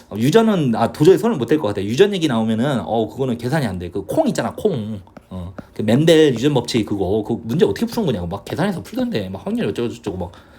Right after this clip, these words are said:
그 확률과 통계 아니냐? 아, 나 그 문제 못 풀겠어. 어, 너도 못 푼다고? 야, 이씨, 너는 풀어야지, 씨. 너는 이과인데 당연히 풀어야지. 나는, 나는 문과니까 못 풀어도 되고. 자,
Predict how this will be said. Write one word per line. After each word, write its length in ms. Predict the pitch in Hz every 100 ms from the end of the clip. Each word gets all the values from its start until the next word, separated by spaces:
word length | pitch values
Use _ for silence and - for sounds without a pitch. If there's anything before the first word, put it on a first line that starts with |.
| -
그 80 | 135
확률과 400 | 247 339 311 -
통계 180 | 254
아니냐? 400 | 285 156 185 254 - - _
아, 60 | 147
나 80 | 175
그 100 | 190
문제 160 | 240
못 120 | 156 -
풀겠어. 540 | 208 170 - 98 87
어, 160 | - 98
너도 220 | 110 117
못 60 | 123
푼다고? 580 | 104 107 98 143 139 - - _ _ _ _ _ _ _ 139
야, 160 | 151
이씨, 240 | 190 - -
너는 240 | 147 214
풀어야지, 520 | - 233 254 214 180
씨. 260 | 147 - - -
너는 200 | 139 131
이과인데 480 | - 185 170 135
당연히 260 | - 117 143
풀어야지. 420 | - 170 151 101 90
나는, 400 | 127 214 117 - _ -
나는 200 | 107 127
문과니까 360 | 101 165 -
못 100 | 90
풀어도 240 | 85 135 -
되고. 260 | 85 78 87
자, 340 | - 85 95